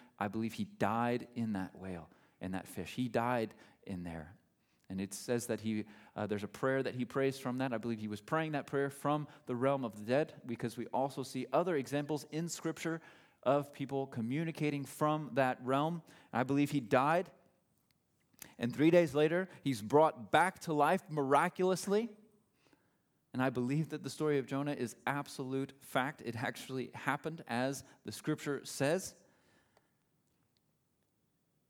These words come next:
And then he goes to Nineveh. He goes to Nineveh, where God had told him to go in the first place, and he preaches damnation. That they're all doomed,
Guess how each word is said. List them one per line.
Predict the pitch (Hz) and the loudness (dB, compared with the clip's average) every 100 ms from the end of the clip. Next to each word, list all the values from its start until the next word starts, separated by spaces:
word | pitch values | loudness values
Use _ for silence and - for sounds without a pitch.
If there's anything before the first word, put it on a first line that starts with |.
| _ - | _ -8
And | 98 107 | -2 0
then | 143 160 160 143 | 0 0 -6 -10
he | - 156 | -4 -2
goes | 139 127 120 | 2 0 0
to | - | -4
Nineveh. | 110 104 92 - - _ _ _ _ _ _ _ _ _ | -2 -4 -6 -12 -20 _ _ _ _ _ _ _ _ _
He | 104 | -2
goes | 139 160 - | 0 0 -2
to | 156 | 0
Nineveh, | 143 135 131 127 - _ _ | 0 0 0 -2 -10 _ _
where | 104 | -4
God | 104 98 | -2 0
had | 101 | -2
told | - 113 | -4 -6
him | 110 | -6
to | - 107 104 95 | -6 -6 -6 -6
go | 104 101 107 | -2 0 -2
in | 92 | -4
the | 92 | -6
first | 131 131 | -4 -6
place, | - 120 117 - - | -2 -4 -4 -14 -8
and | 165 | -4
he | 156 | -4
preaches | - 226 170 120 | -4 -4 -4 -4
damnation. | 117 151 151 123 151 214 - 87 - _ _ _ _ _ _ _ _ _ _ - | -2 0 0 -2 -2 -2 -6 -10 -12 _ _ _ _ _ _ _ _ _ _ -2
That | 151 | 0
they're | 175 | 4
all | 185 185 | 4 2
doomed, | 127 160 190 208 | 0 2 2 2